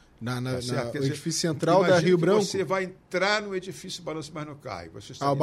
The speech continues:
Speaker 1: Balança Mas Não Cai, não
Speaker 2: Não,
Speaker 1: o,
Speaker 2: eu
Speaker 1: o
Speaker 2: falei
Speaker 1: edifício central.
Speaker 2: Não, não, desculpe. Balança Mas Não Cai.
Speaker 1: Sim.
Speaker 2: Então, vo-, se você for entrar no Balança Mas Não Cai, você estaria entrando
Speaker 1: Na casa da tia
Speaker 2: na
Speaker 1: Seara.
Speaker 2: casa da tia Seara,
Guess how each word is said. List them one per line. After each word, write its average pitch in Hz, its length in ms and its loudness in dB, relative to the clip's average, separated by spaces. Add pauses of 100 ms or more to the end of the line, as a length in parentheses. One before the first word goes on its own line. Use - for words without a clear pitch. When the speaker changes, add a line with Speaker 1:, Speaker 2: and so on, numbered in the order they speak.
Speaker 1:
Balança 160 240 -2
Mas 175 160 -2
Não 185 100 0
Cai, 135 240 0
não 143 120 2
Speaker 2:
Não, 180 100 2
Speaker 1:
o, 175 800 6
Speaker 2:
eu - 80 -10
Speaker 1:
o - 0 -
Speaker 2:
falei 143 160 4
Speaker 1:
edifício 139 240 4
central. 135 440 2
Speaker 2:
Não, 95 120 -10
não, - 20 -20 (120)
desculpe. - 500 -12 (540)
Balança 139 640 -2
Mas 156 180 -2
Não 156 100 -6
Cai. 98 360 -8
Speaker 1:
Sim. 101 320 -4 (180)
Speaker 2:
Então, - 300 -2
vo-, 226 160 -4
se - 160 -6
você 185 340 -6
for 151 220 -8
entrar 190 480 -2
no 165 80 -2
Balança 131 400 -4
Mas 117 140 -10
Não 117 80 -10
Cai, 190 280 0
você 156 240 -8
estaria 170 380 -6
entrando 175 600 -4 (480)
Speaker 1:
Na 117 140 -8
casa 110 240 -6
da 104 60 -8
tia 117 120 -8
Speaker 2:
na 135 80 -4
Speaker 1:
Seara. 131 160 0
Speaker 2:
casa 131 160 -4
da 135 60 -14
tia - 140 -6
Seara, - 360 -14